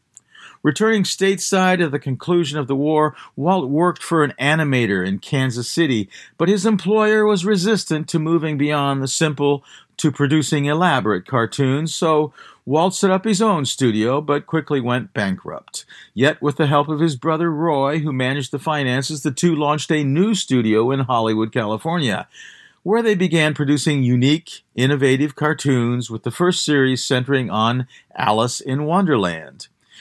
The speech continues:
This was followed by a series based on Oswald the Rabbit, and by nineteen twenty-eight, with a cartoon called Steamboat Willie, the Disney Brothers made it into the big time. Mickey Mouse, originally named Mortimer Mouse, became their best employee.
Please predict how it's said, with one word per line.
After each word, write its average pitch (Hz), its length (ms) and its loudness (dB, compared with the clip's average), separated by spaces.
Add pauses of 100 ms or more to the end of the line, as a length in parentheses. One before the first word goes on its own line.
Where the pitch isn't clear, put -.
(160)
This 208 200 2
was 220 140 0
followed 175 340 2
by 165 120 2
a 151 80 4
series 156 420 0
based 139 320 -2
on 143 300 0
Oswald 104 800 2
the 160 80 -2
Rabbit, 185 680 -4 (340)
and 131 180 0
by 143 140 2
nineteen 156 420 -2
twenty-eight, 143 600 0
with 123 140 -2
a 117 60 -2
cartoon 139 560 -2
called 127 400 0 (220)
Steamboat 135 840 0
Willie, 117 540 2 (240)
the 117 100 0
Disney 135 500 -2
Brothers 139 440 0
made 127 220 2
it 135 140 0
into 120 260 -2
the 110 120 -2
big 95 380 -2
time. 76 420 -12 (540)
Mickey 185 340 0
Mouse, 151 400 0
originally 131 480 2
named 113 400 2
Mortimer 123 540 2
Mouse, 85 460 -4
became 120 460 0
their 110 160 0
best 98 520 -2
employee. 101 680 -2